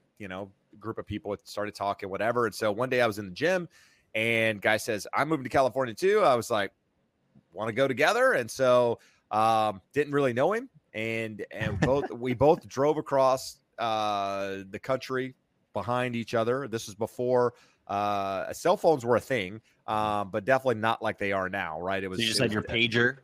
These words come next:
Speaker 2: And you
Speaker 1: No,
Speaker 2: just
Speaker 1: so we
Speaker 2: said,
Speaker 1: had, we had
Speaker 2: Hey,
Speaker 1: walkie-talkies.
Speaker 2: <laughs> there
Speaker 1: So we
Speaker 2: you
Speaker 1: would
Speaker 2: go.
Speaker 1: walkie-talkie each other,
Speaker 2: <laughs>
Speaker 1: uh, you know, driving in the car. Uh, but nevertheless, his dad lived in La Mesa.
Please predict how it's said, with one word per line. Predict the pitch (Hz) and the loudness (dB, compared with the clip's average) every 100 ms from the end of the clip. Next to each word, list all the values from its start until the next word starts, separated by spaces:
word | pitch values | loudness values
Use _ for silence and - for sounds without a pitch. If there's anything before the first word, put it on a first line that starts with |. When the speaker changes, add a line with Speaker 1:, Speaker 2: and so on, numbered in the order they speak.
| _ - | _ -20
Speaker 2:
And | 98 | -2
you | 110 | 4
Speaker 1:
No, | 160 | 4
Speaker 2:
just | 139 | 4
Speaker 1:
so | 151 | 2
we | 147 | 4
Speaker 2:
said, | |
Speaker 1:
had, | 160 151 | 4 6
we | 160 | 6
had | 151 | 8
Speaker 2:
Hey, | |
Speaker 1:
walkie-talkies. | 175 190 185 190 233 214 190 - | 6 6 6 6 6 4 -8 -8
Speaker 2:
<laughs> | - | -8
there | |
Speaker 1:
So | - | 0
we | 165 | 6
Speaker 2:
you | 294 | 6
Speaker 1:
would | 110 | 6
Speaker 2:
go. | |
Speaker 1:
walkie-talkie | 135 160 170 147 175 196 - 107 | 4 4 2 0 2 2 -2 -8
each | 117 110 | -8 -2
other, | 127 123 120 | 0 0 -2
Speaker 2:
<laughs> | 123 | -4
Speaker 1:
uh, | |
you | 120 131 | -6 -6
know, | 117 | 0
driving | 117 131 127 | 4 4 2
in | |
the | 110 | -4
car. | - 143 110 - _ _ - | 0 2 2 -4 _ _ -6
Uh, | 131 131 131 | 0 2 0
but | 135 | 0
nevertheless, | 160 180 175 - | -2 -2 -4 -2
his | 147 113 | -8 -8
dad | 98 120 139 107 127 143 - | -6 -2 0 -2 -4 -10 -12
lived | 107 123 117 | -4 -2 -2
in | 123 | -4
La | |
Mesa. | 127 196 - | -2 -4 -4